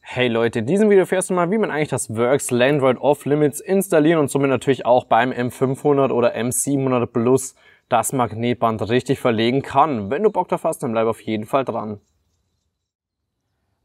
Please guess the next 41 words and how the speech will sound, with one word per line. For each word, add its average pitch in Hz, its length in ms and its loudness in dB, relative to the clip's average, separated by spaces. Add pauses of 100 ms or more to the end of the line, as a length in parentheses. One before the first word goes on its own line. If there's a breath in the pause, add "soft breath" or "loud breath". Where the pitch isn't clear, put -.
(160)
Bei 95 140 6
unserer 117 240 0
Schaukel 113 460 4
haben 139 260 4
die 143 140 0
Kinder 147 340 0
gewütet 135 540 2
und 123 60 0
da 117 120 4
möchte 120 200 0
ich 131 100 0
jetzt - 100 -10
einfach 113 240 0
die 123 100 -6
nächsten 117 320 -2
Tage 120 320 4
beziehungsweise 117 640 -2
Wochen 127 240 0
mal 120 140 2
natürlich 113 420 -2
neuen 120 400 2
Rasen 107 520 2
ansäen 131 540 2
und 202 140 -4
dass 180 180 -2
mein 135 240 0
Mähroboter 131 600 0
da 113 80 0
aber 113 220 2
nicht 123 180 -4
immer 127 200 0
hinfährt 135 440 0
und 127 220 -6 (240 loud breath)
erstmal 117 380 0
das 107 180 -2
frische 127 340 0
Gras 113 400 2
wieder 120 220 0
umgräbt 143 420 2
beziehungsweise 117 580 0
zerstört, 117 540 0